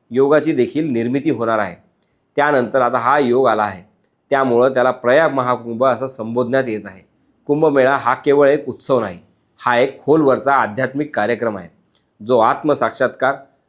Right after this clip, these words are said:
आणि आध्यात्मिक मार्गदर्शनाचे महत्त्व अधोरेखित करतो. पवित्र हिंदू धर्मग्रंथानुसार यात्रेकरूंनी आत्मज्ञान प्राप्त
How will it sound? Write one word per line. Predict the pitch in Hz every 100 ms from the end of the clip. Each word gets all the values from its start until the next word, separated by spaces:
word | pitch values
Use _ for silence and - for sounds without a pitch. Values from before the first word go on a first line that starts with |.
| _
आणि | 160
आध्यात्मिक | 185 143 135 156 175 156
मार्गदर्शनाचे | 131 127 131 123 123 143
महत्त्व | 131 107 139 135
अधोरेखित | 139 110 113 110 131 131
करतो. | 107 95 92 _ _ _ _ _ -
पवित्र | 135 131 123
हिंदू | 117 123 139
धर्मग्रंथानुसार | 120 120 127 123 113 151 151 - 98 - _ _ -
यात्रेकरूंनी | 135 170 214 202 190 185 202
आत्मज्ञान | 151 131 - 175 147 147
प्राप्त | 147 135 135